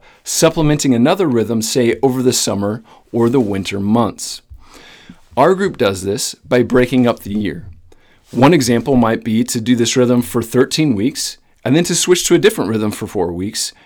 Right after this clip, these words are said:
then to do another thirteen weeks and switch it up again for another four. This keeps it sustainable and consistent, but it also gives us a chance to build in rest using a different rhythm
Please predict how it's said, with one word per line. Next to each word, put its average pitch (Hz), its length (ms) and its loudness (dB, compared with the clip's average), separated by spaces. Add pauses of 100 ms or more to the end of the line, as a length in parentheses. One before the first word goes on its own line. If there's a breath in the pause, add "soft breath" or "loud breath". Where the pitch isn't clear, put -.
then 123 140 4
to 123 60 2
do 127 160 4
another 160 300 4
thirteen 117 480 -2
weeks - 360 -8 (260 soft breath)
and 123 120 -4
switch - 320 -2
it 107 140 -4
up 107 160 -4
again 107 240 -2
for 113 200 -6
another 101 280 -4
four. 110 440 -4 (680)
This 139 240 2
keeps - 260 -6
it 143 60 -6
sustainable 139 800 -2
and 170 260 0
consistent, 131 720 -4 (360 loud breath)
but 190 100 0
it - 160 2
also 196 340 -4
gives 156 280 0
us 151 100 -6
a 135 60 -6
chance 127 340 -2
to 123 80 -2
build 117 240 0
in 104 180 -4
rest 139 520 -6 (280 soft breath)
using 143 380 0
a 123 80 4
different 208 560 -2
rhythm 113 480 -2